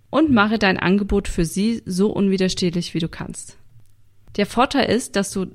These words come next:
dein Angebot im Detail beschreiben kannst, wenn du eben eine Zielgruppe im Kopf hast. Am leichtesten ist das, wenn du dafür eine Texterformel wie Passo, Problem Agitation Solution Offer oder aida Attention, Interest, Desire, Action nutzt.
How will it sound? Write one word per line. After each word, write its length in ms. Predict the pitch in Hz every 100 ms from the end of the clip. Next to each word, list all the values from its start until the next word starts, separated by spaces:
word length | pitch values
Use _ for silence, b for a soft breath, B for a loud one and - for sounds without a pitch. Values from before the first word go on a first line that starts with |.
| -
dein 240 | - 196 185
Angebot 440 | - 233 202 196
im 120 | -
Detail 360 | 196 185 - 175
beschreiben 460 | 180 - 160 170 165
kannst, 460 | - 156 - - -
wenn 140 | 180
du 80 | 185
eben 220 | 190 170 -
eine 300 | 185 190 190
Zielgruppe 460 | - 185 - -
im 80 | -
Kopf 300 | - - -
hast. 360 | 170 - - - b b b b
Am 120 | -
leichtesten 460 | 202 208 285 269 -
ist 200 | 202 -
das, 240 | 196 -
wenn 100 | 220
du 60 | 196
dafür 320 | 180 180 220
eine 180 | 196 185
Texterformel 760 | 196 220 - 240 - 220 214 196
wie 100 | 185
Passo, 640 | - 196 - 226 233 277 _ _ _ _ _
Problem 420 | - 214 233 220 -
Agitation 720 | 196 - - 208 214 - 208
Solution 520 | 196 180 190 190 - -
Offer 460 | 208 - 220 - -
oder 300 | 196 208 196
aida 600 | 190 185 214 220 214 220 - b b b
Attention, 680 | 202 - 202 202 - 208 196
Interest, 680 | - 196 - 196 - -
Desire, 480 | 180 175 170 185 175 -
Action 640 | 180 - - 180 175 196 -
nutzt. 500 | 165 151 - - -